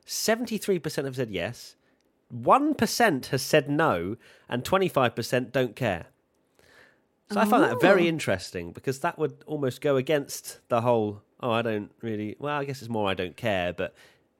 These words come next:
Speaker 1: Tommy was kind of very much leaning on the fact that it really doesn't matter that the likes of Audi and Porsche are joining, and, and we don't really, you know, it's not, it's not that great or whatever. But, um,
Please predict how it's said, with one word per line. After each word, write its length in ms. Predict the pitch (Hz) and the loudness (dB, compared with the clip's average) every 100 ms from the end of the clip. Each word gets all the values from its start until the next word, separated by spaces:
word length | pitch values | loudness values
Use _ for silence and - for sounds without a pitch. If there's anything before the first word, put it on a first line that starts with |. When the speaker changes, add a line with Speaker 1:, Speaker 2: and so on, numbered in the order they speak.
| _ _ | _ _
Speaker 1:
Tommy 220 | 175 151 | -2 0
was 260 | 110 104 - - | 0 -2 -4 -14
kind 160 | - 123 | -6 -4
of 80 | - | 0
very 140 | 127 | 0
much 140 | 104 | 0
leaning 420 | 113 117 117 104 101 | -2 -2 -2 -2 -2
on 140 | 98 | -4
the 80 | 95 | -4
fact 320 | 107 - - | -6 -6 -6
that 180 | 95 80 | -6 -6
it 120 | 98 110 | -8 -8
really 260 | 110 107 98 | -4 -4 -2
doesn't 240 | 98 92 | -6 -4
matter 340 | 98 85 98 | -8 -6 -8
that 160 | 92 85 | -8 -8
the 60 | 95 | -8
likes 240 | 90 - | -8 -8
of 60 | 95 | -6
Audi 240 | 90 92 | -6 -6
and 100 | 90 | -6
Porsche 240 | 95 87 | -8 -8
are 40 | 87 | -8
joining, 360 | 95 87 90 | -6 -6 -6
and, 220 | 87 87 87 | -8 -10 -12
and 220 | 87 85 - - _ _ _ _ | -12 -16 -20 -20 _ _ _ _
we 80 | 101 | -8
don't 220 | 92 85 90 | -6 -8 -8
really, 400 | 92 87 87 - _ _ _ _ - | -10 -8 -10 -12 _ _ _ _ -16
you 80 | |
know, 60 | 85 | -14
it's 180 | 82 95 | -14 -12
not, 140 | 92 - | -12 -12
it's 100 | - | -14
not 100 | 87 | -12
that 120 | 82 | -10
great 280 | 85 95 87 | -6 -6 -6
or 40 | 87 | -8
whatever. 340 | 87 82 82 | -10 -10 -12
But, 280 | - 87 - _ | -10 -10 -12 _
um, 440 | 95 90 90 87 | -14 -12 -12 -14